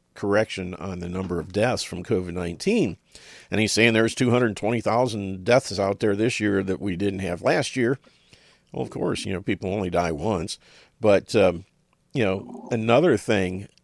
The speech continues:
he-, he's, he's not allowing for, all the deaths that occurred because of the coronavirus, hospitals being shut down. All the people that had cancer,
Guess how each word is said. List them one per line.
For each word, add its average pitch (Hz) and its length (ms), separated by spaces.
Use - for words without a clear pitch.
he-, 101 260
he's, 120 180
he's 120 240
not 117 220
allowing 110 520
for, - 400
all 120 240
the 123 120
deaths 107 380
that 101 120
occurred 104 500
because 110 460
of 101 100
the 92 80
coronavirus, 98 760
hospitals 95 640
being 82 260
shut 85 260
down. 104 400
All 110 240
the 107 100
people 127 320
that 104 120
had 117 240
cancer, 123 560